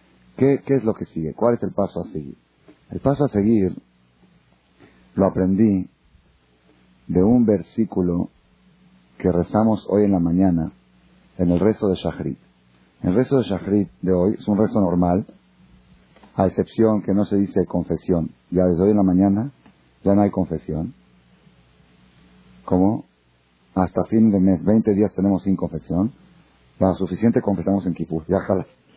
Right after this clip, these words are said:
Ok, ya nos cansamos de hacer así, así ya me dolía el pecho. Ta, ta, todo el tiempo. Ya, ahorita que descanse el pechito por veinte días.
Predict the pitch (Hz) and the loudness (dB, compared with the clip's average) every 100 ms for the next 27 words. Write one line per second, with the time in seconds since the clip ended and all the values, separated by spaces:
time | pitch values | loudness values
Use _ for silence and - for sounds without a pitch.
0 | _ 92 90 - 101 - _ _ - 92 | _ -4 -4 -2 -2 -2 _ _ -6 -4
1 | - 98 120 107 87 95 92 82 104 92 | 0 0 0 -2 -6 -4 -6 -2 -2 0
2 | 95 101 104 95 104 - 120 - - 104 | 0 0 0 0 -2 -2 -8 -10 -10 -8
3 | 98 90 - 90 - - 95 90 - - | -6 -6 -6 -6 -4 -4 -4 -6 -10 -18
4 | - - - _ - - - - - 98 | -20 -20 -20 _ -4 -4 -8 -12 0 0
5 | 110 98 92 - 98 98 90 - 90 - | 2 -2 -2 -2 -2 -2 -4 -2 -2 -2
6 | 98 113 101 92 92 95 87 82 85 | 0 0 0 -2 0 0 -2 -2 -4